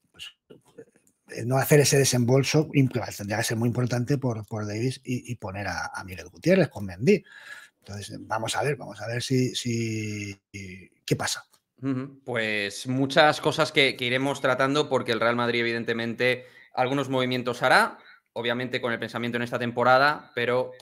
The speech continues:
Speaker 2: tal y como decía Javier, el Real Madrid es un club que siempre está con la cabeza más allá y que tiene
Speaker 1: Mm.
Speaker 2: bastante claro qué movimientos no, qué hacer, cómo cuadrar, estructurar bien la economía para que todo, a diferencia del otro gran club de España,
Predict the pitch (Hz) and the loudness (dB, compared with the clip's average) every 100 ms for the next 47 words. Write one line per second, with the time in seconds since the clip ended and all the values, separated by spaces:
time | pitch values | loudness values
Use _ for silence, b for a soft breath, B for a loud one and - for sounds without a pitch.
0 | _ - 113 113 110 107 101 110 120 113 | _ -6 -4 -4 -4 -4 -4 -4 -2 0
1 | 135 135 B B B - 90 107 107 104 | 0 -2 B B B -14 -8 -4 -4 -4
2 | 110 131 - - 101 - 123 - 104 - | -4 -6 -12 -20 -18 -12 -12 -12 -14 -14
3 | _ _ - 104 107 110 113 113 104 98 | _ _ -16 -12 -12 -10 -8 -6 -6 -8
4 | - 92 - 90 120 120 - _ 92 107 | -12 -20 -16 -4 -2 -4 -8 _ -14 -10
5 | 110 110 110 - 98 107 101 104 113 113 | -6 -4 -6 -8 -10 -10 -10 -4 -2 0
6 | 117 - b b - 113 113 113 113 113 | -2 -6 b b -10 -8 -6 -4 -6 -6
7 | 107 107 98 - _ _ _ _ 117 117 | -6 -6 -8 -12 _ _ _ _ 0 0
8 | - 107 104 - _ 113 117 120 110 110 | 0 -4 -4 -10 _ -8 -4 -2 2 2
9 | 110 - 101 104 107 113 117 120 113 107 | 2 -2 -12 -4 -4 -2 -2 -2 -6 -6
10 | 110 92 95 95 98 107 110 120 - 113 | -6 -8 -8 -8 -8 -6 -2 -4 -4 -8
11 | 107 98 113 113 101 92 95 95 104 104 | -6 -4 -4 -2 -4 -4 -6 -6 -4 -4
12 | 104 _ _ _ - 104 - 127 123 - | -6 _ _ _ -16 -14 -10 -10 -10 -14
13 | 101 - 127 127 135 | -12 -6 -4 -6 -12